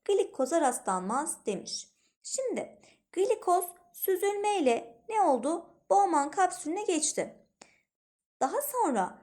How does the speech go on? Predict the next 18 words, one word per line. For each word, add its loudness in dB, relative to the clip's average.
proksimal -2
tüpte -2
alınan 2
glikozun 0
tamamı -2
geri 2
emilecektir. -4
Yani 0
bundan -2
sonraki -4
aşamalarda 0
biz -2
glikoz -2
göremeyeceğiz. 0
Sağlıklı -4
bir -2
bireyden -2
bahsediyoruz. -10